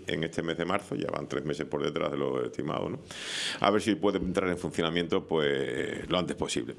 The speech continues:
Doña Mercedes, mm, ¿cuándo la convocaron al, al pleno, antes que nada?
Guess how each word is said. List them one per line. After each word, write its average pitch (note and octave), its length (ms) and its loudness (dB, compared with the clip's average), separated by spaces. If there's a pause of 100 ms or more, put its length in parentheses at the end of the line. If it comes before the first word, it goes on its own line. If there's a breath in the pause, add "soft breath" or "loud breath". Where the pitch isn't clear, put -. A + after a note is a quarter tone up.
Doña D#2+ 260 0
Mercedes, D#2 540 -2 (100)
mm, C#2 960 -4
¿cuándo F3 220 6
la G#3+ 100 8
convocaron C#2+ 540 2
al, C2+ 240 0 (400)
al C2+ 320 -2
pleno, - 280 -4
antes - 200 -4
que - 100 -2
nada? - 180 -8